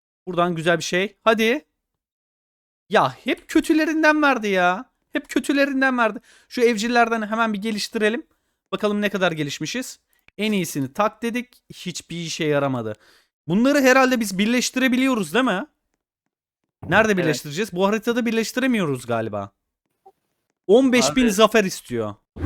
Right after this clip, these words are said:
Speaker 1: Evet arkadaşlar, bir sonraki yere geçebilmemiz için on beş bin zafer istiyor bizden. Şuradan etkinlikten de bir tane yumurta kazanma şansımız varmış. Boss'u yenmemiz gerekiyormuş. Bir boss'u bir deneyelim artık. Boss'u bir deneyelim. Bir milyon güç diyor abi. Bir milyon güç diyor.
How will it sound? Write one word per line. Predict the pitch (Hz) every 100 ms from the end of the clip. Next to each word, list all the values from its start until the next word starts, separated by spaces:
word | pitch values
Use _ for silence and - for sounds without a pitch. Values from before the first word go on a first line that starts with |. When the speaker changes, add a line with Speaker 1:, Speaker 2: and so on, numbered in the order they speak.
| - - - - - -
Speaker 1:
Evet | 247 240
arkadaşlar, | 214 220 208 - 240 -
bir | 220
sonraki | - 285 269 254
yere | 254 254
geçebilmemiz | 247 277 247 247 262 247
için | - 294
on | 247 247
beş | 262 -
bin | 269 302
zafer | - 185 269
istiyor | 277 - 190 160
bizden. | 139 156 302 _ _
Şuradan | - 247 277
etkinlikten | 262 226 - 254 247 269 269
de | 254
bir | 240
tane | 247 247
yumurta | 233 226 254
kazanma | 247 226 226 233
şansımız | 240 220 208 240 220
varmış. | 196 180 220 - _ _ -
Boss'u | 151 190 240
yenmemiz | 220 208 208 214 180
gerekiyormuş. | 180 156 170 196 - - _ _
Bir | 220 233
boss'u | 180 185 220
bir | 180
deneyelim | 185 185 180
artık. | 170 127 -
Boss'u | 160
bir | 185
deneyelim. | 180 139
Bir | 170
milyon | 202 208 202
güç | 202 -
diyor | 208 165
abi. | 156 175 139
Bir | 170
milyon | 196 196 196
güç | 190 -
diyor. | 113